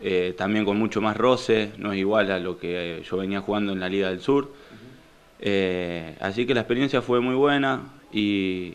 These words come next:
Speaker 1: y bueno, también entrenar con, con la primera división me dio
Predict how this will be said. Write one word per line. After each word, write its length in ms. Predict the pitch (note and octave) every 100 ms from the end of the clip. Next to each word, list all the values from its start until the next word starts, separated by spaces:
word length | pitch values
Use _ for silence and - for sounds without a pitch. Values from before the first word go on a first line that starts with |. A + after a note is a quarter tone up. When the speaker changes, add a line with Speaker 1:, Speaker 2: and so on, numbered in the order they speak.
| -
Speaker 1:
y 140 | A2
bueno, 280 | B2 C3 A2
también 260 | G#2 A#2 A#2+
entrenar 440 | A#2 G#2+ A2 B2
con, 300 | A2 G#2 F#2+
con 180 | F2+ F#2+
la 140 | F#2+
primera 880 | F#2+ G2+ A2 G#2 G2+ F#2+ F2+ E2 E2 -
división 680 | F2+ F#2+ G2 B2 C3 C3+
me 160 | A2 G2+
dio 420 | G#2 G#2+ G2 F2